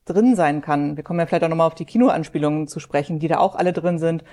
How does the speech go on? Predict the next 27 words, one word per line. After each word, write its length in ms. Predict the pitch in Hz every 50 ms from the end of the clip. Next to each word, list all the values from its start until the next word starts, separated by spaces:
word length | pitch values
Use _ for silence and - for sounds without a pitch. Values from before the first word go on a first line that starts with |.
| - - - _ _ _ _ _
Und 480 | - - 180 175 170 170 165 - _ -
die 500 | 170 170 165 165 165 165 160 165 160 151
Details, 680 | 147 170 165 - 170 170 180 180 190 190 185 180 -
sowohl 380 | - 165 151 156 165 170 170 165
aus 240 | 156 156 160 156 -
der 140 | 160 156
Zeitgeschichte, 680 | - 180 165 170 170 - 170 - 175 165 156 - 160 151
was 240 | 160 156 - -
den 160 | - 160 156 160
Ukraine-Krieg 680 | 151 - 156 143 180 185 196 185 - - 185 - -
betrifft, 560 | 185 170 - - 180 170 165 - - - -
aber 200 | 160 160 170 160
auch 180 | 156 160 156 -
die 500 | - - 160 156 156 156 156 156 156 151 _ _ _ _
Arbeitsverhältnisse, 1600 | - - 180 202 208 190 196 - - - _ _ _ _ _ _ _ _ _ - 151 139 147 143 139 - 147 135 - 151 143
die 140 | 131 147 143
da 140 | 160 147 -
auch 300 | - 143 143 139 - _ _ _ _
thematisiert 580 | - - 160 147 143 - 156 135 - 147 143 -
werden. 160 | 151 143 -
Und 140 | 156 151 143
wie 60 | 165
das 200 | 160 202 202 -
alles 500 | - - 196 214 208 196 - - - - _ _ _ -
in 180 | - 175 190 185
so 80 | 180
kleinen 540 | 175 - 196 185 202 214 214 208 208 208 202